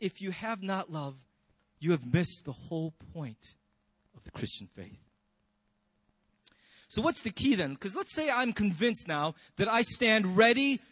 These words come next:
to love God with everything I've got and to love other people the way I know I'm supposed to love them. If I stand ready to do that, one question remains, what does love look like?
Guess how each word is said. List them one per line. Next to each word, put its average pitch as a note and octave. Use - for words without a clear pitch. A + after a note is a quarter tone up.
to G#3
love G3+
God G#3+
with E3+
everything B3
I've G#3
got E3
and E3
to F#3+
love F#3+
other A3
people F#3+
the E3+
way F#3
I F3
know F3
I'm D#3+
supposed E3+
to E3+
love E3
them. C#3+
If G#3+
I A3+
stand A#3
ready D4+
to G#3
do A#3+
that, F#3+
one C4
question G#3+
remains, F3+
what C4+
does B3
love A3
look C4
like? F3